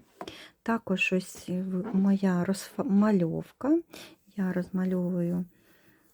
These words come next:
для настрою. Антистрес. Така розмальовка. Веселі кольори. Так, тож давайте подивимося,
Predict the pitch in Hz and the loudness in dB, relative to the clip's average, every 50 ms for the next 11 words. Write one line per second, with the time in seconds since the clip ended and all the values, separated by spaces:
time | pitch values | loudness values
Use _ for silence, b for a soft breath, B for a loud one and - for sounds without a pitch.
0 | b b - 190 175 175 185 180 185 180 180 180 180 175 170 170 190 247 - - | b b -8 -8 -6 -4 -4 -2 -2 0 0 0 0 0 0 0 -2 -4 -6 -10
1 | - - - 285 302 311 294 311 320 339 330 320 302 - - - 214 208 202 - | -12 -6 -2 0 0 2 2 4 4 4 4 2 -2 -6 -6 -2 -2 -2 -2 -2
2 | 196 196 - - - - 180 175 175 180 180 - - - - - - B B B | -4 -4 -4 -6 -6 -2 -2 0 0 -2 -4 -10 -20 -20 -20 -20 -20 B B B
3 | B B - 202 196 - 180 180 185 175 175 - 190 185 185 190 240 330 - _ | B B -14 -12 -8 -6 -4 -2 -2 -2 -2 -2 -2 0 0 0 -2 -2 -4 _
4 | _ - 269 262 - b b b b b b b b b b b b _ _ _ | _ -10 -10 -10 -10 b b b b b b b b b b b b _ _ _
5 | _ _ _ _ - 196 - - - 233 247 240 233 220 - - 208 202 202 196 | _ _ _ _ -10 -10 -10 -6 -6 -4 -4 -4 -6 -8 -4 -2 0 2 4 4
6 | 190 175 170 160 160 165 156 - _ _ _ _ _ _ _ - - - B B | 2 2 0 -2 -4 -6 -8 -12 _ _ _ _ _ _ _ -20 -20 -20 B B
7 | B B B B B B B B _ - - 180 175 180 - - - _ - - | B B B B B B B B _ -8 -6 -4 -4 -6 -8 -12 -20 _ -8 -8
8 | 320 339 - - - - - - 196 196 185 185 185 208 330 415 403 - - 202 | -8 -6 -6 -8 -8 -8 -8 -6 -4 -2 -2 -2 0 0 -2 -2 -4 -4 -2 -2
9 | 202 196 - - 180 175 170 170 170 202 277 285 285 269 247 - - - - 208 | -2 -2 -4 -6 -6 -4 -4 -4 -4 0 2 2 2 2 0 -2 -6 -6 -6 -4
10 | 214 196 | -4 -6